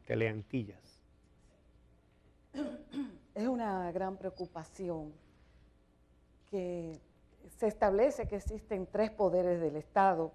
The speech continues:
Speaker 2: poder ejecutivo, poder legislativo, poder judicial, pero en conclusión,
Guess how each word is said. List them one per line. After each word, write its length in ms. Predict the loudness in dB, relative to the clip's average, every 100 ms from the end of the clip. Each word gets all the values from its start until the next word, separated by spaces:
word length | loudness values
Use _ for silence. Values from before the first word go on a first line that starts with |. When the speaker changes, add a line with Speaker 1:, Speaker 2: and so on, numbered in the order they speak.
| -2
Speaker 2:
poder 260 | 0 0
ejecutivo, 720 | -4 -12 -14 -6 -4 0 0
poder 320 | 0 -4 -4 -6
legislativo, 840 | -14 -14 -14 -14 -6 -4 -2 -4
poder 260 | -4 -10 -10 -14
judicial, 680 | -20 -20 -20 -2 0 0 -2 -12 -20 -20 -20 _ _ -8 0
pero 200 | 2 2
en 100 | -2
conclusión, 920 | -6 -6 -8 -18 -14 -2 2 2 -2